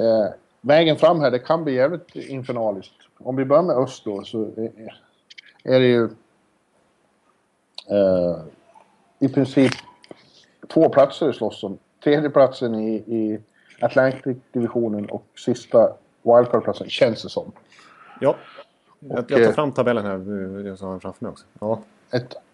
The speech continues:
Speaker 1: eh, ett antal lag inblandade, men framförallt, vi kan ju börja med den här, eh, i Atlantic, att Boston och, eh, Detroit...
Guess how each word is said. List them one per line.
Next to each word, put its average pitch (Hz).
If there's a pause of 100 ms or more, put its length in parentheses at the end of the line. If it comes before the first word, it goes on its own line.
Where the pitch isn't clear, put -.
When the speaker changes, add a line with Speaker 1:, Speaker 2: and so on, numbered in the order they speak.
(260)
Speaker 1:
eh, 117
ett 131
antal 160
lag 107
inblandade, 113
men 127
framförallt, 165
vi 160
kan 165
ju 156
börja 170
med 131
den 107
här, 95 (640)
eh, 92 (720)
i 131
Atlantic, 123
att 107
Boston 117
och, 98 (120)
eh, 98 (280)
Detroit... 113